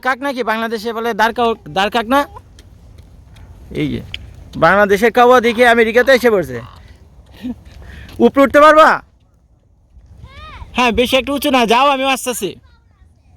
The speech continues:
তো একটু নিচ দিয়ে আমি আপনাদেরকে ঘুরে টারে নিয়ে আসি। তো কখনো যদি আপনারা এই সান ফ্রান্সিসকোতে আসেন, তো আইসেন এখানে, এই টুইন পিকে আইসেন, বেশি দূর না, ডাউনটাউন যেখানে মানে ডাউনটাউন থেকে বেশি দূরে না,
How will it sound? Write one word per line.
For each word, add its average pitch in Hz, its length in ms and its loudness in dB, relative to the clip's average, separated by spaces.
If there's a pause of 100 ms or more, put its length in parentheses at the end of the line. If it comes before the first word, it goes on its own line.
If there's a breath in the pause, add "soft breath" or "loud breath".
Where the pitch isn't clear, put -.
(1040 loud breath)
তো - 100 -12
একটু 160 120 -4 (100)
নিচ 160 160 -2
দিয়ে 156 120 4
আমি 139 140 0
আপনাদেরকে 131 360 -6 (100)
ঘুরে 127 160 -2
টারে 135 280 0
নিয়ে 143 160 -2
আসি। 110 160 -10 (1600 loud breath)
তো 160 40 -2 (120)
কখনো 214 300 2
যদি 240 180 2
আপনারা 220 260 0
এই 196 100 2
সান 208 180 -2
ফ্রান্সিসকোতে 202 680 -2
আসেন, 202 260 -4
তো 196 120 -2
আইসেন 196 320 -2
এখানে, 185 240 -6 (140)
এই 180 60 -4 (120)
টুইন 185 220 -4
পিকে 180 260 -2
আইসেন, 170 220 -6 (120)
বেশি 233 220 -2
দূর 247 180 -2
না, 151 60 0 (120)
ডাউনটাউন 175 380 0 (100)
যেখানে 160 300 -6 (140)
মানে 147 240 -4 (560)
ডাউনটাউন 160 360 -8
থেকে 175 200 -4
বেশি 139 160 -8
দূরে 143 180 -4
না, 104 40 -6